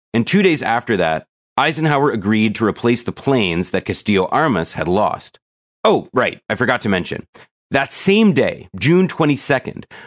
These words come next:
both of the rebel planes, yes, both of the rebel planes had been shot down. Although the psychological impact of the planes' presence was substantial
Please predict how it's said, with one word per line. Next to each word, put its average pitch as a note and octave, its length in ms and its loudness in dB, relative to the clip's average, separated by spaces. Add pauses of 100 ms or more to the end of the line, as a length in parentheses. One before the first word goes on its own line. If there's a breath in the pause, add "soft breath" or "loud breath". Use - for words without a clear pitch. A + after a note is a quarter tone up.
(140 loud breath)
both F3+ 420 2
of D3+ 140 2
the C3+ 80 2
rebel A#2+ 260 2
planes, - 600 -8
yes, - 380 -2
both G3 400 0
of C#3 100 0
the C3 100 2
rebel A2 280 2
planes G2 440 -2 (280 loud breath)
had G2+ 100 -2
been A2 120 2
shot G2 260 -4
down. E3+ 400 -2 (560)
Although C3 240 2
the C#3 80 -2
psychological D3 840 0
impact A#2 520 0
of F2+ 140 -6
the E2+ 80 -4
planes' E2 500 -4
presence F2 460 -2
was - 160 0
substantial G2 720 -2